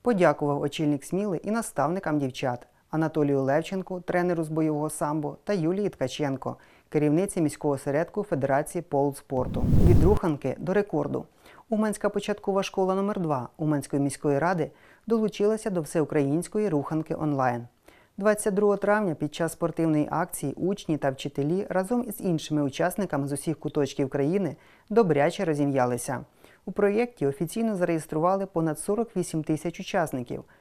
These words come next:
а сам захід встановив рекорд України у категорії "Масові заходи", наймасовіша всеукраїнська руханка онлайн.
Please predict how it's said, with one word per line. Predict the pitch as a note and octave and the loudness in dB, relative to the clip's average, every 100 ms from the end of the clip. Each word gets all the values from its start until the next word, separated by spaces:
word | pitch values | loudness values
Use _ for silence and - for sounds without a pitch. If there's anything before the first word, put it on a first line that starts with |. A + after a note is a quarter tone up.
| _ - | _ -8
а | |
сам | C3 F3+ G#3 | -2 0 0
захід | G3+ G#3+ G#3 G#3 | 0 -2 -4 -10
встановив | - D3+ D#3 G#3 | -4 -2 -2 0
рекорд | G#3 - E3+ F3 | -2 -2 -4 -2
України | F3+ D#3+ C#3 E3+ G3 - | -2 0 0 0 -4 -8
у | |
категорії | D3+ D3+ C3+ C3+ E3 F#3 | -6 -4 -2 -2 0 -2
"Масові | - C#3+ D3+ - C#3+ | 0 0 0 0 -4
заходи", | D3+ C3+ C3 F3+ A3 A#3+ | -2 -2 -2 -4 -4 -4
наймасовіша | D#3+ D3 D3 D#3+ G#3 G#3 - | -2 2 0 0 -6 -6 -6
всеукраїнська | - D#3+ C#3 D3 D3 D3+ - | -2 -2 0 0 0 0 -4
руханка | C3 D3 F3+ F3+ F3 | -4 -2 -4 -4 -4
онлайн. | C#3 C#3 C3 | -4 0 2